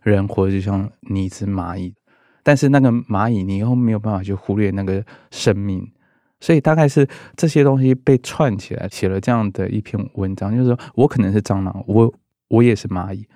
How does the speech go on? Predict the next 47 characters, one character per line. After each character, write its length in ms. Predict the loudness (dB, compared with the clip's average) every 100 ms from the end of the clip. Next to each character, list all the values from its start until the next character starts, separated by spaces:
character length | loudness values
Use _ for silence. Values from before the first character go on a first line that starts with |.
| _
那 300 | 0 2 0 -6 _ _ _ _ _
在 240 | 0 0 0
印 200 | 2 2
度 260 | 2 -2 -4
可 100 | -10
能 180 | -8 -8 -2
他 160 | 0
们 80 | 2
也 100 | 0
是 140 | -2
蟑 180 | -4 -4
螂， 220 | -6 -8 -14 _
就 160 | 2 4 2 0
某 240 | 0 2 2
一 40 |
种 200 | 0 -2
譬 140 | 0
喻， 120 | -2 0
当 160 | 2
然 140 | 2 2
不 100 | 4
是 100 | 4
指 220 | 2 -8
他 160 | -6 -4
们 120 | -4
是 200 | -4 -6
那 100 | -2
样 160 | -4 -4
的 80 |
东 220 | -8 -8 -8
西， 80 | -2
就 160 | 0
是 140 | 2 0
整 240 | -2 0
个 120 | 0
生 240 | -2 0 2
命 400 | 2 0 -4 -8 -16 _ -2
交 240 | 0 0
互 240 | -2 -4
在 220 | 0 0 0
一 160 | -4
起 280 | -8 -14 -14 -8
的 240 | -8 -6 -4
那 80 |
种 280 | -4 -4 -10 -8
混 320 | 0 2 2
乱。 200 | 0